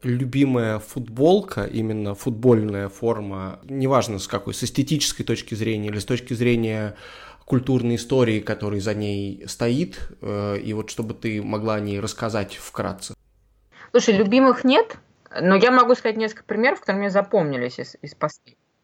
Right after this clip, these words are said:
Speaker 2: А, мне понравилась одна из, это был, по-моему, второй или третий комплект Барселон-, Барселоны.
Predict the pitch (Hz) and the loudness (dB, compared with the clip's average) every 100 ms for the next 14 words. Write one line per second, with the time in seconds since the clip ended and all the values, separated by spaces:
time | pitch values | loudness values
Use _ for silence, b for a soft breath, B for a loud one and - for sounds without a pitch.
0 | - 143 147 160 175 233 240 208 208 233 | 0 4 4 4 4 4 6 4 4 0
1 | 233 226 214 185 190 208 214 208 202 - | 0 -2 -4 -6 -4 -4 -4 -4 -8 -8
2 | - 185 180 185 170 175 175 170 - 165 | -6 -4 -4 -4 0 2 2 0 2 4
3 | 202 170 151 156 156 - - 147 151 147 | 4 4 0 -2 -4 -4 -4 -4 0 0
4 | 143 147 151 - 151 208 285 311 165 165 | 0 -4 -2 2 4 6 4 2 2 0
5 | 160 175 170 233 349 220 180 | 2 0 4 4 6 4 2